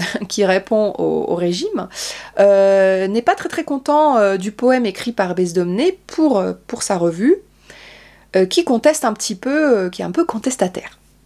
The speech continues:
Et du coup, les deux vont avoir une discussion un peu animée sur le banc, ils vont commencer à parler de Jésus, de Ponce Pilate, hein, de la religion.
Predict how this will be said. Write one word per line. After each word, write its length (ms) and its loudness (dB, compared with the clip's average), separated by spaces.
Et 60 4
du 160 -2
coup, 120 4
les 140 2
deux 180 0
vont 200 -4
avoir 320 2
une 120 -8
discussion 440 -10
un 120 -6
peu 140 -2
animée 380 0
sur 220 -6
le 100 -2
banc, 340 4
ils 100 0
vont 120 -4
commencer 320 -2
à 80 0
parler 340 -4
de 120 -6
Jésus, 400 -2
de 100 2
Ponce 240 -4
Pilate, 460 0
hein, 100 -4
de 120 -4
la 120 0
religion. 480 -4